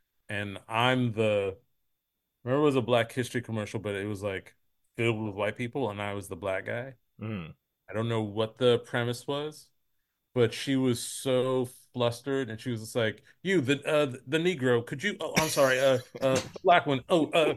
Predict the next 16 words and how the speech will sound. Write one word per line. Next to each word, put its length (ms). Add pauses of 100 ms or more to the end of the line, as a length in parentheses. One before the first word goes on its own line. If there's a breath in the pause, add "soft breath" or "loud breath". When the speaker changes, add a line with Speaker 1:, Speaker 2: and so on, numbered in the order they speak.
(100)
Speaker 1:
I'm 80
sorry, 280 (200)
uh, 240 (180)
uh, 260 (160)
the 80
boy, 260 (120)
oh, 240
I'm 100
sorry," 220
and 80
just 160
kept 520
going 600
down 360
a 40
Rolodex 960